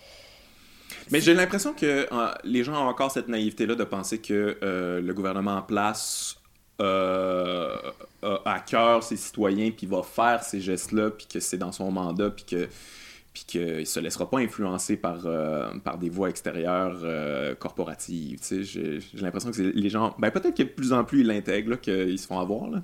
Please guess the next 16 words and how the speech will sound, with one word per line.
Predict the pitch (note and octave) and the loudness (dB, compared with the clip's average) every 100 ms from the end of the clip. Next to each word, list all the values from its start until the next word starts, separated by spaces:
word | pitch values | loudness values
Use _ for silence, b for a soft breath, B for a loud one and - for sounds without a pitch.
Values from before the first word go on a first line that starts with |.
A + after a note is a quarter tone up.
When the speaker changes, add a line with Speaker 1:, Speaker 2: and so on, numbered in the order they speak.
| - | -6
Speaker 1:
puis | - | -4
que | G2 | -2
c'est | - | -2
pas | - - | -2 -2
ça | G2+ | -2
du | G2+ | -4
tout, | - D4+ - | -2 -2 0
mais, | G2+ G2 | 0 0
euh, | F#2 F#2 F2 - B B B B - | 0 -2 -4 -10 B B B B -2
mais | G2+ | 0
j'ai | A2 | 2
l'impression | C3 D3+ | 2 2
encore | D#3+ D#3 D#3+ | 2 2 0
cette | D3 | 0
naïveté-là, | C3+ A#2+ A2+ A#2 A2 G#2+ | 2 2 2 2 4 4
là. | F#2+ F#2 | 2 0